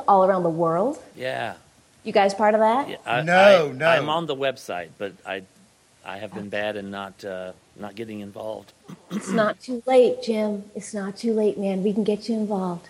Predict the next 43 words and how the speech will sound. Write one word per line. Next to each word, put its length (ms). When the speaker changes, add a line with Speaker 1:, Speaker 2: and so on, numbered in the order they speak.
Speaker 1:
Yeah. 180
Speaker 2:
Okay. 140
Speaker 3:
That's 180
gonna 160
be 60
the 100
title 420
of 60
this 180
episode. 480
It's 260
not 300
too 200
late. 260
Speaker 2:
Oh, 240
there 140
you 120
go. 460
There 140
Speaker 3:
I 20
like 160
Speaker 2:
you 60
go. 60
Speaker 3:
that. 60
It's 100
Speaker 2:
I 40
like 80
Speaker 3:
not 180
Speaker 2:
that. 80
Speaker 3:
too 160
late 300
to 80
get 180
involved. 580
Jim. 140
Speaker 1:
Yes. 360
So, 420
so 240
for, 260
for 140
those 180
of 60
you 100